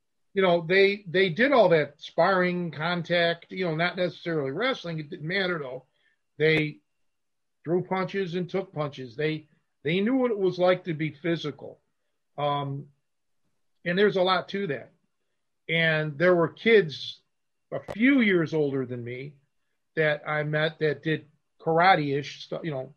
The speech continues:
style, no contact, you know, karate. And,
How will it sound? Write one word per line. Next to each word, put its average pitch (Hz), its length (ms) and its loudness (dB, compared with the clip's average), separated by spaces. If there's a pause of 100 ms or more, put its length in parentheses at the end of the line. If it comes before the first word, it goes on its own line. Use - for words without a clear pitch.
style, 143 580 -2 (1000)
no 170 120 0
contact, 156 580 0
you 151 140 -6
know, 135 300 -2 (380)
karate. 143 520 -2 (1120)
And, 170 140 -10